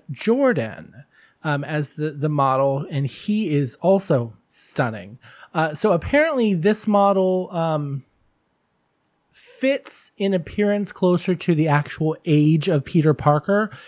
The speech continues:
in the story they are trying to tell in comparison with John. Uh, so I, <laughs> I think they're both gorgeous.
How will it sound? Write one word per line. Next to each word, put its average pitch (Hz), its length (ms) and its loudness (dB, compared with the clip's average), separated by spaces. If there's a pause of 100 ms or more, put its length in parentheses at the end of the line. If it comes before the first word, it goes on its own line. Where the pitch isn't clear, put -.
(260)
in 185 200 4
the 180 80 2
story 165 360 0
they 156 160 2
are 147 80 2
trying 139 300 0
to 135 80 -4
tell 156 480 2
in 165 160 -4
comparison 143 760 -4
with 135 160 -2
John. 165 380 -2 (640)
Uh, 160 160 0
so 180 500 2
I, 180 360 0
<laughs> - 40 0
I - 1080 -2
think 254 140 -6
they're 175 80 4
both 135 260 0
gorgeous. 113 480 -10